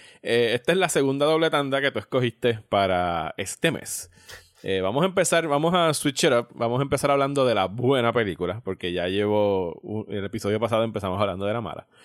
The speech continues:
Y yo pienso que va a funcionar un poquito mejor porque están directamente relacionadas, ¿sabes? Eh, la película mala está mencionada en esta película del dos mil ocho, que es Tropic Thunder, dirigida por Ben Stiller.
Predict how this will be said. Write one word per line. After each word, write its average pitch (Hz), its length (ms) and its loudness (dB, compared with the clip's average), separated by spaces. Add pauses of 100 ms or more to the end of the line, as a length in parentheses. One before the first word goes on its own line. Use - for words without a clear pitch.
(220)
Y 123 160 -2
yo 139 80 2
pienso 170 240 0
que 185 120 0
va 156 120 4
a 143 40 2
funcionar 160 280 0
un 160 60 -2
poquito 151 320 0
mejor 151 260 2
porque 113 380 -2
están 135 480 -2 (140)
directamente 113 920 -2
relacionadas, 85 640 -8
¿sabes? 85 320 -6
Eh, 113 220 -4
la 107 180 -2
película 104 380 -2
mala 113 400 -2
está 104 340 -6
mencionada 95 680 -4
en 92 160 -10 (100)
esta 120 300 -6
película 82 420 -6 (380)
del 202 200 0
dos 180 140 2
mil 170 200 2
ocho, 131 280 2
que 113 140 0
es - 180 -6 (120)
Tropic 147 380 0
Thunder, 92 540 -2
dirigida 123 560 -2
por 139 340 2
Ben 160 280 0
Stiller. 120 640 0